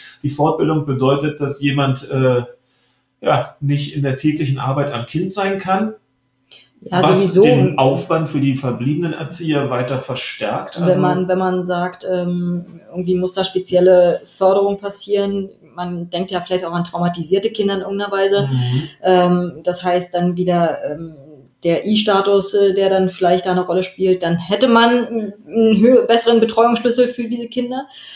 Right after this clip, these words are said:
Speaker 2: Aber, ähm, das ist natürlich auch wieder ein enormer Aufwand. Äh, wer, wer stemmt den eigentlich?
Speaker 1: Ja, auf jeden Fall, auf jeden Fall.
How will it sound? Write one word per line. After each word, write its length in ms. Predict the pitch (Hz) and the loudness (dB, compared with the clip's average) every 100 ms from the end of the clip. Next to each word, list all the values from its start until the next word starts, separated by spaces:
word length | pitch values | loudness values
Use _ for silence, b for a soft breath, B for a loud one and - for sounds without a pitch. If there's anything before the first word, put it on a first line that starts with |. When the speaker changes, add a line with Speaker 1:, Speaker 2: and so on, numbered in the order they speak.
| B B | B B
Speaker 2:
Aber, 520 | 190 190 202 196 - 180 196 | 0 2 2 2 0 0 0
ähm, 320 | 196 185 175 | 0 -4 -4
das 200 | 185 180 | -4 -4
ist 100 | 190 | -4
natürlich 400 | 196 180 190 190 | -4 0 0 0
auch 140 | 185 202 | -4 0
wieder 140 | 185 | 0
ein 80 | 180 | 2
enormer 380 | 180 175 165 101 | 0 0 0 -2
Aufwand. 540 | - 233 254 254 262 | -2 0 0 -4 -8
Äh, 240 | 208 202 190 | -6 -4 0
wer, 440 | 196 196 196 185 | 2 2 0 0
wer 160 | 196 190 | 0 0
stemmt 300 | - 214 196 | 0 0 -2
den 120 | 156 | -6
eigentlich? 400 | 135 143 - - | -10 -14 -14 -8
Speaker 1:
Ja, 340 | 135 123 131 - | -6 -6 -8 -14
auf 120 | - | -8
jeden 180 | 131 131 | -6 -6
Fall, 320 | 127 135 123 | -10 -14 -14
auf 140 | - 131 | -14 -8
jeden 160 | 131 | -8
Fall. 360 | 131 139 127 | -8 -8 -8